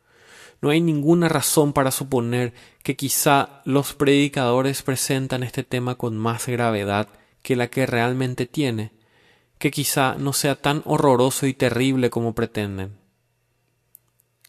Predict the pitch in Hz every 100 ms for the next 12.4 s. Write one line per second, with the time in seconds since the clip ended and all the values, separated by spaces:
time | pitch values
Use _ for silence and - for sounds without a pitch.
0 | _ _ _ _ - 127 120 131 120 139
1 | 123 117 135 - _ _ _ _ _ _
2 | - 156 151 165 175 170 143 131 - 156
3 | 113 107 - - _ _ _ - 135 131
4 | 135 127 135 139 143 127 - 143 147 143
5 | 143 139 - 131 131 135 139 - 143 143
6 | 170 175 175 156 131 131 143 127 131 -
7 | 143 139 - - - - - _ 175 165
8 | 170 151 135 139 143 - 131 110 127 127
9 | 123 120 113 123 117 117 120 117 123 -
10 | 127 123 131 127 - - 131 120 120 107
11 | 107 - 117 113 113 117 - - - -
12 | 110 110 - -